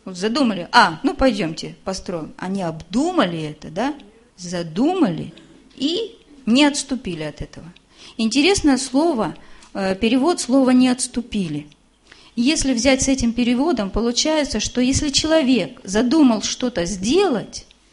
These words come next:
то, что он задумал сделать, становится для него возможным и доступным. Вот это вот слово «не отстанут». Это значит «возможно и доступно». Да.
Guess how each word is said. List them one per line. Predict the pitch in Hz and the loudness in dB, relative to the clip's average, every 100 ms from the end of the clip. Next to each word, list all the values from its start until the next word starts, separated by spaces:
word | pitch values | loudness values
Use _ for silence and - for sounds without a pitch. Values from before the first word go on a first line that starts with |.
| _ - | _ 0
то, | 330 311 | 2 2
что | - 262 | 0 -2
он | 226 196 | -2 -2
задумал | 175 185 185 233 392 403 202 120 - _ _ | -2 -2 0 2 4 4 0 -4 -16 _ _
сделать, | 180 180 190 156 151 - _ _ _ _ | -12 -6 -6 -6 -10 -20 _ _ _ _
становится | - - 202 202 185 175 175 | -10 -4 -2 -2 -2 -2 -2
для | 175 | -2
него | 175 165 160 | -2 -4 -4
возможным | 156 160 180 262 262 175 151 151 - _ _ _ - | -4 -2 4 6 6 4 -6 -10 -16 _ _ _ -12
и | 185 | -8
доступным. | - - - 143 151 151 - _ _ - | -8 -8 -10 -12 -12 -14 -18 _ _ -12
Вот | 180 | -8
это | 240 | -6
вот | 202 | -6
слово | - 220 285 175 151 - | -4 -2 0 -2 -6 -6
«не | 196 214 240 240 - - _ _ - - | -2 2 2 0 -6 -18 _ _ -18 -4
отстанут». | 214 - - 175 160 165 - - _ _ | -2 -2 0 0 -2 -6 -14 -20 _ _
Это | - 196 196 | -12 -10 -8
значит | 190 180 - - - _ _ | -8 -8 -10 -14 -18 _ _
«возможно | 180 190 185 214 277 330 220 180 | -10 -8 0 4 6 6 2 -2
и | - 196 | -6 -4
доступно». | 190 - - 214 - 165 151 - _ _ 233 214 | -4 -6 -6 -8 -6 -10 -10 -14 _ _ -18 -16
Да. | - 202 202 190 | -14 -12 -12 -14